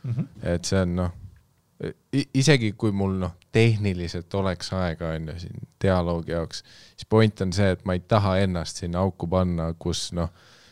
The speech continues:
Speaker 2: nüüd ma olengi selles, et, noh, mina ütlen, sina ütled.
Speaker 1: Kui kiiresti möödub mingi, noh, kakskümmend minutit niimoodi,
Speaker 2: Mhm.
Speaker 1: vaata, järsku läinud, juba oled hiljaks jäänud, päike ei ole seal magusas kohas, kus mina tahtsin olla, on ju, noh, sest et ma, noh,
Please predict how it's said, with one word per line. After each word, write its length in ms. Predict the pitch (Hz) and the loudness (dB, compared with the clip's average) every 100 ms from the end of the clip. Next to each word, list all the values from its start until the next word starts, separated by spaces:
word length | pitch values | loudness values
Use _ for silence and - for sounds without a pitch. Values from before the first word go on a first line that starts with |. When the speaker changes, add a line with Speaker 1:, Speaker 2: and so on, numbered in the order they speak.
| - | -4
Speaker 2:
nüüd 220 | 98 95 | 0 2
ma 140 | 95 98 | 4 6
olengi 320 | 98 92 87 | 6 4 2
selles, 360 | 101 98 90 87 | 2 4 2 0
et, 160 | 82 - | -6 -6
noh, 160 | 95 85 - - | -2 -2 -4 -8
mina 340 | 113 98 90 92 | -2 0 2 2
ütlen, 340 | 87 - 90 85 | 0 -4 -4 0
sina 220 | 101 92 | 4 4
ütled. 280 | 90 - 90 | 2 2 2
Speaker 1:
Kui 200 | 87 190 | 6 6
kiiresti 460 | 147 170 143 117 123 | 6 4 4 2 2
möödub 340 | 120 117 110 95 | 4 4 2 -4
mingi, 220 | 92 92 - - | -4 -4 -6 -2
noh, 200 | 117 - | -2 0
kakskümmend 420 | 151 - 107 101 | 0 0 -2 -2
minutit 380 | 101 95 98 - | -4 -6 -8 -6
niimoodi, 260 | 95 87 | -4 0
Speaker 2:
Mhm. 200 | 92 82 82 | 2 2 0
Speaker 1:
vaata, 240 | - 208 156 _ - | -2 -6 -6 _ 0
järsku 400 | 151 - - 104 | 2 2 -2 -2
läinud, 300 | 107 98 92 | 0 0 0
juba 240 | 135 131 | 2 2
oled 200 | 104 101 | 0 -2
hiljaks 500 | 123 143 127 104 - | 0 2 2 0 0
jäänud, 240 | 123 113 110 | 0 0 0
päike 400 | 139 135 131 110 | 2 2 0 -4
ei 100 | 101 | -2
ole 160 | 104 104 | -2 -2
seal 160 | 101 | -2
magusas 480 | 104 127 117 107 98 | 2 2 2 0 0
kohas, 320 | - 127 104 - | 2 2 2 -2
kus 160 | 98 | -4
mina 200 | 120 123 104 | 0 2 2
tahtsin 340 | 92 - 113 | -2 -6 -2
olla, 360 | 123 117 104 98 | 0 0 0 -4
on 120 | 98 | -6
ju, 160 | 101 98 | -6 -4
noh, 180 | 104 90 | -6 -6
sest 200 | - 107 | -10 -10
et 100 | 101 | -4
ma, 260 | 104 98 98 - | -4 -2 -2 -2
noh, 160 | 104 | -8